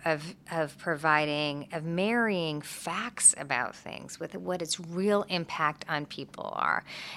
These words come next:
You know, what motivates people to take action is to a sense that it's going, this action, they're stopping something of real consequence to people's lives. And I think one of the things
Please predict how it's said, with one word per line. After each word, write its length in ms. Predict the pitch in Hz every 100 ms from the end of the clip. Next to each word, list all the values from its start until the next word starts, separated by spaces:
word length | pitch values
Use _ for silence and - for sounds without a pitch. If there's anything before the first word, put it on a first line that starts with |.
| -
You 120 | 190
know, 540 | 175 175 165 170 151
what 260 | 202 190 196
motivates 640 | 202 220 269 254 214 196
people 300 | - 175 175
to 120 | 160 160
take 280 | 165 160
action 500 | - 147 156 - 202
is 240 | 190 170 -
to 320 | - 160 -
a 40 | 156
sense 480 | - 185 170 170
that 180 | - 160
it's 220 | 156 -
going, 340 | - 180 170 165
this 320 | - 175 175 -
action, 680 | 170 160 - 165 160 156 151 - - -
they're 100 | 185
stopping 520 | 175 - 185 185 190
something 420 | 170 170 156 156 151
of 220 | 156 147
real 220 | 165 160
consequence 720 | - 151 143 - - - 185
to 100 | -
people's 460 | - - - - -
lives. 280 | - - -
And 140 | 185
I 80 | 208
think 300 | 185 247 233
one 180 | 214 226
of 120 | 226
the 120 | 208
things 340 | 196 202 190